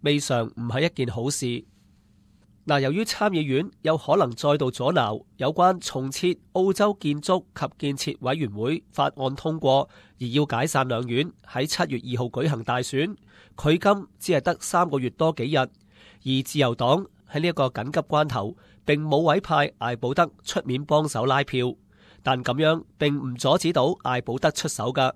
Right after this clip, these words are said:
一啲喺新州、昆州、維州、西澳同埋北領地嘅自由黨國會議員指，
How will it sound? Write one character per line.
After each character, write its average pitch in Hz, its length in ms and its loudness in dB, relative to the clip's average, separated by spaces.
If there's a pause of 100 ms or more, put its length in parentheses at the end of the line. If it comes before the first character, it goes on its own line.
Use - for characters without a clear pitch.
(720)
一 160 60 2
啲 151 180 0
喺 123 160 0
新 151 240 0
州、 151 280 4 (240)
昆 170 240 0
州、 160 380 2 (120)
維 117 220 0
州、 175 440 4
西 185 320 -2
澳 139 280 0 (120)
同 123 100 -6
埋 117 120 -2
北 - 160 2
領 135 200 -4
地 139 120 -2
嘅 123 140 -2
自 - 200 -8
由 110 180 -2
黨 131 240 -2
國 139 180 4
會 127 200 -2
議 131 220 -4
員 104 140 -6
指， 131 360 -4